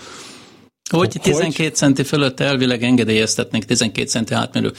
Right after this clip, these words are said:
Speaker 1: fölött engedélyeztetni kell, de ez kerületenként, városonként egy picit változhatnak ezek a dolgok. Van, ahol azt a választ kapja vissza a közös képviselő, hogy magánterületen azt csinál, amit akar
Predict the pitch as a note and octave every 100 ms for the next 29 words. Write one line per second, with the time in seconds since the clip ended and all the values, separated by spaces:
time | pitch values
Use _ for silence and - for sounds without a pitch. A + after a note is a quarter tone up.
0 | - - - - B2+ G#2+ B2+ C3 A#2 G#2+
1 | G#2 - G#2+ - A2+ B2+ B2+ A#2 A2 -
2 | C3+ B2 A#2 A2 G2+ G#2+ - A#2 A2+ -
3 | A2+ G#2+ G#2 - - G#2+ A2+ G#2+ A2 G#2+
4 | - A2+ - - A#2 G2+ A2 A2 C3 C#3
5 | C#3 - - - - C3 C3 A#2 B2 A#2+
6 | A#2+ A2 A2 G#2 - G2+ - G#2+ A2 -
7 | - - A2+ G2+ - A2 G#2+ G#2+ - G#2+
8 | G#2 G2+ A2 G#2+ G2 G#2+ G2+ G2 A2+ G2+
9 | - - F2+ F2+ - - C3 F3+ F3 E3+